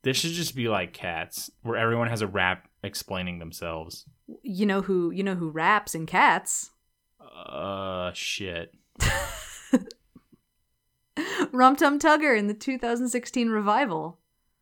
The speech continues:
Speaker 2: Who do you think is better at rapping, Brer Rabbit or Rum Tum Tugger?
Speaker 1: I can't tell you that right now. I have to see. I have to
Speaker 2: Oh.
Speaker 1: hear for
Speaker 2: Yeah, all right.
Speaker 1: myself.
Speaker 2: Yeah, all right. No, you're, you're not wrong. You're not wrong. Also, Cats reference. Ding.
Speaker 1: D-, does, does he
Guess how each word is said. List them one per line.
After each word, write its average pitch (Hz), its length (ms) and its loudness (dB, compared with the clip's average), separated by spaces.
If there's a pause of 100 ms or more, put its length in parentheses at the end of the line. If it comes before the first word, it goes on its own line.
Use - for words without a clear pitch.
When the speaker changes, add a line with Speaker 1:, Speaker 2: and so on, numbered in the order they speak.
(560)
Speaker 2:
Who 269 120 6
do 302 60 8
you 320 100 8
think 302 200 0
is 254 120 2
better 233 300 6
at 202 120 0
rapping, 190 380 2
Brer 190 200 2
Rabbit 196 340 2
or 185 120 -2
Rum 180 180 0
Tum 175 180 -4
Tugger? 151 340 -6 (500)
Speaker 1:
I 117 100 2
can't 135 500 -2 (200)
tell 156 320 -4
you 123 300 -6
that 90 240 -4
right 85 200 -4
now. 82 240 -8
I 90 120 -6
have 92 180 -6
to 98 80 -10
see. 120 560 -10 (100)
I 101 140 -8
have - 140 -4
to 117 60 -4
Speaker 2:
Oh. - 40 -4
Speaker 1:
hear 143 340 2
for 120 160 -4
Speaker 2:
Yeah, 104 140 2
all 330 140 6
right. 208 180 6
Speaker 1:
myself. 180 220 -4
Speaker 2:
Yeah, 196 160 -4
all 254 60 0
right. 170 280 -4 (100)
No, 170 200 -6
you're, 196 260 -6
you're 190 180 -8
not 208 220 -8
wrong. 156 260 -10
You're 170 100 -8
not 190 160 -8
wrong. 151 340 -10 (920)
Also, 175 240 -10
Cats 180 320 -8
reference. 156 380 -12
Ding. 208 160 -10
Speaker 1:
D-, 208 180 -6
does, 143 320 -10 (100)
does 120 220 -14
he 170 180 -10